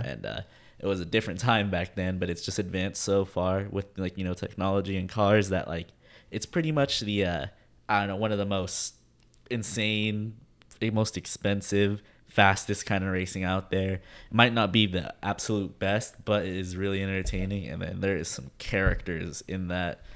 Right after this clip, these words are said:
Speaker 1: Oh, like the
Speaker 2: For,
Speaker 1: racers,
Speaker 2: uh,
Speaker 1: you're
Speaker 2: the
Speaker 1: saying?
Speaker 2: ca-, the racers, the owners, and everything. There's some,
Speaker 1: Uh-huh.
Speaker 2: always some crazy stuff going on.
Speaker 1: Yeah.
Speaker 2: Always, like, people are just throwing in tons of money from, like, uh, ran-, random, uh, advertisers who are, like, f-,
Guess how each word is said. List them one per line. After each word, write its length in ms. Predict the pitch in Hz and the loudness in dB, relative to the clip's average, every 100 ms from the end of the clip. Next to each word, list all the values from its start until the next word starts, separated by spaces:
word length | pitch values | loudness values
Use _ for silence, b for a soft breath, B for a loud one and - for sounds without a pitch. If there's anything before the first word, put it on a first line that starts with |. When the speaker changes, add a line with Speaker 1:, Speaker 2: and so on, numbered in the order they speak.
| 127 | 2
Speaker 1:
Oh, 100 | 120 | 4
like 160 | 113 | 4
the 100 | - | 2
Speaker 2:
For, 80 | 120 | 2
Speaker 1:
racers, 460 | 117 127 165 185 202 | 2 2 2 0 2
Speaker 2:
uh, 40 | |
Speaker 1:
you're 80 | 160 | 4
Speaker 2:
the 60 | 156 | 4
Speaker 1:
saying? 220 | 185 220 | 2 2
Speaker 2:
ca-, 140 | 107 | -2
the 120 | 98 92 | -2 -2
racers, 560 | 98 104 - 98 98 | -2 -2 -4 -4 -4
the 160 | 90 76 | -6 -6
owners, 440 | 95 98 95 95 | -2 -2 -2 -2
and 100 | 95 | -2
everything. 440 | 90 90 98 95 95 | -2 -4 -4 -6 -2
There's 200 | 95 107 | 0 2
some, 120 | 104 | 2
Speaker 1:
Uh-huh. 120 | 107 | 0
Speaker 2:
always 260 | 101 113 101 | 0 0 0
some 180 | - 95 | -4 -10
crazy 400 | - 101 95 92 | -6 -4 -4 -6
stuff 360 | - 76 95 | -6 -8 -8
going 320 | - 73 - - | -10 -12 -12 -2
on. 140 | 113 | 2
Speaker 1:
Yeah. 240 | 113 110 | 4 6
Speaker 2:
Always, 420 | 107 98 92 82 87 | 4 4 2 -2 -6
like, 160 | 78 | -10
people 300 | - 98 85 | -8 -8 -4
are 100 | 85 | -4
just 300 | 80 82 - b b b b - - | -4 -6 -8 b b b b -8 0
throwing 340 | 113 107 104 | 2 2 2
in 160 | 107 104 | 0 -2
tons 280 | 107 104 101 | -2 -2 -2
of 60 | |
money 280 | 101 101 104 | 0 0 -2
from, 260 | 101 101 92 | -2 -2 0
like, 320 | 92 90 - | 0 -2 -4
uh, 140 | 92 95 | 0 2
ran-, 260 | 98 95 - b b b - | 0 -2 -6 b b b -10
random, 480 | 104 101 101 98 98 | -2 0 0 0 0
uh, 200 | 95 92 - | 0 -2 -2
advertisers 840 | 101 98 98 104 98 95 98 98 | -2 -2 -2 0 0 0 -2 -4
who 140 | 107 95 | -2 -2
are, 60 | |
like, 280 | 95 90 - - _ _ - - | -2 -4 -6 -16 _ _ -20 -20
f-, 300 | - - - | -18 -16 -14